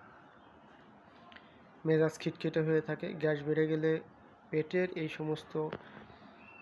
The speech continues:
অস্বাভাবিক লক্ষণের সাথে মাথায় যন্ত্রণাও লক্ষণ পরিলক্ষিত হয়, যে কারণে মেজাজ খিটখিটে হয়ে যায়। তো এই সমস্যা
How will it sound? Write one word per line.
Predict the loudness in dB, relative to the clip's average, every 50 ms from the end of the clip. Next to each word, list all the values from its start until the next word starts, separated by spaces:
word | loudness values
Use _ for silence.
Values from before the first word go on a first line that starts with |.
| -20 -20 -20 -20 -20 -8 -2 0
অস্বাভাবিক | 2 2 4 6 6 6 6 6 2 2 2 2
লক্ষণের | 2 2 0 0 0 0 0 0
সাথে | -2 -2 0 2 0 0 0 -4 -10 -20 -20 -20 -20 -20 -14 -10 -8 -4 -4
মাথায় | -4 -4 -2 0 0 2 2
যন্ত্রণাও | 2 0 0 0 -2 -2 0 0 0 -2 -2
লক্ষণ | -4 -8 -10 -10 -12 -10 -10 -12 -14 -18 -20 -20 -20 -20 -20 -10 -6
পরিলক্ষিত | -4 -2 -2 -2 -4 -4 -6 -6 -6 -4
হয়, | -4 -4 -4 -6 -6 -6
যে | -6 -6
কারণে | -6 -6 -6 -4 -4
মেজাজ | -2 -2 -2 -2 -2 -6 -6
খিটখিটে | -10 -12 -12 -12 -12 -12 -10 -10 -10
হয়ে | -10 -10 -10
যায়। | -10 -10 -12 -12 -18 -20 -20 -20 -20 -20 -20 -20 -20 -20 -20 -20 -20 -20 -20 -20 -20 -20 -18 -18 -16 -16 -16 -16 -18 -14 -2
তো | 2 4
এই | 4 6 6
সমস্যা | 6 4 4 4 4 2